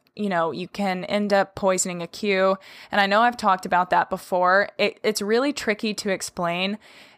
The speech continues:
so I'm gonna refrain from doing it in the beginner episode, but you can read Doctor Jesus Rosales Ruiz's work on that. I believe he worked with Mary Hunter,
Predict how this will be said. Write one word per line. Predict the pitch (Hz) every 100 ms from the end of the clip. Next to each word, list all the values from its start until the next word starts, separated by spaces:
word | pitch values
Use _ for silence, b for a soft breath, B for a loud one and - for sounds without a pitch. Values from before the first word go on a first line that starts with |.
| -
so | 214 185 185 180 -
I'm | 190 185
gonna | 185 185
refrain | 185 - 180 185
from | 190 190
doing | 185 180 185
it | 185 -
in |
the | 175
beginner | 165 170 175 -
episode, | 202 220 - 208 214 214
but | - 185
you | 180 185
can | 208
read | 180 180 180
Doctor | 180 175 180
Jesus | 185 175 175 -
Rosales | 175 175 165 170
Ruiz's | 175 170 190 - 226 220
work | 220 233 -
on | 226 233
that. | 233 240 -
I |
believe | 190 175 180
he | 196
worked | 175 175 185
with | 185
Mary | 175 170
Hunter, | 180 214 226 247